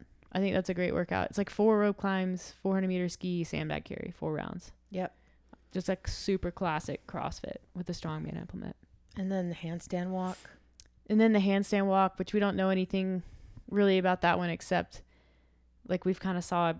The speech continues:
Speaker 1: a clip of, it's got the ramp, it's got the parallettes. We don't know if there's coming, there's something coming before that, or if there's something immediately after. I would have a hard time believing that it's a standalone event. Maybe.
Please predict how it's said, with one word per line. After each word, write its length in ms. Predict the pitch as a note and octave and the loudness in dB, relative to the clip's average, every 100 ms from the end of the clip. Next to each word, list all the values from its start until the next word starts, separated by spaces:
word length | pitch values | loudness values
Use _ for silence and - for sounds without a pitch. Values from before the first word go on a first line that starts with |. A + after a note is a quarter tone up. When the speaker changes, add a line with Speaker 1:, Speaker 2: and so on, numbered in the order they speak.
| - | -8
Speaker 1:
a 60 | |
clip 280 | - F#3 F3 | -4 -2 0
of, 220 | E3+ E3 - - - - | 0 -2 -6 -20 -20 -10
it's 140 | F3+ - | -8 -2
got 180 | F3 | -2
the 100 | F3+ | 0
ramp, 460 | F#3 A3 A3+ G#3 G3 | 4 6 6 4 2
it's 120 | F3+ | -2
got 180 | E3+ F3+ | -2 -4
the 60 | - | -4
parallettes. 840 | F3 E3+ E3 E3 D#3+ - - - - - | -2 0 2 0 -2 -4 -12 -14 -18 -10
We 120 | - G3+ | 0 2
don't 160 | G3 | 4
know 100 | F#3 | 2
if 80 | E3+ | 0
there's 180 | F3 E3+ | -2 -2
coming, 280 | E3+ D#3+ - | -2 -2 -2
there's 180 | F3 E3 | -4 -2
something 240 | E3+ E3+ | -2 -4
coming 320 | D#3+ E3 D#3 | -4 -4 -2
before 380 | D3 - F3 F3 | -4 -2 0 2
that, 360 | E3+ D#3+ D3+ - - _ _ _ _ _ _ _ _ _ _ - | 2 2 0 -2 -10 _ _ _ _ _ _ _ _ _ _ -8
or 100 | F#3 | -6
if 60 | F3 | -2
there's 160 | F3 | -2
something 400 | - E3 E3+ D#3 D#3+ | -2 -4 -2 -4 -4
immediately 460 | E3+ E3 - E3 | -2 -2 -2 -2
after. 600 | - G3 G3 F#3 F3+ E3 D#3+ | 2 2 2 0 2 2 2
I 60 | |
would 140 | G3+ G#3+ | 4 6
have 140 | B3+ | 6
a 60 | C4+ | 6
hard 200 | G3 F#3+ | 4 2
time 140 | G3 | 0
believing 360 | F3+ F3 F3+ E3+ | 0 -2 -2 -2
that 100 | D#3+ | -2
it's 180 | D#3+ - | -4 -6
a 60 | |
standalone 640 | F3 - E3 D#3+ D#3 D#3 D3+ | -6 -4 -4 -4 -4 -4 -4
event. 400 | D3 - - - - - - - - - - - _ _ _ _ | -6 -8 -8 -14 -16 -18 -20 -20 -20 -20 -20 -20 _ _ _ _
Maybe. 500 | G3+ A3 G3 C3+ D#3+ | 6 8 8 2 -6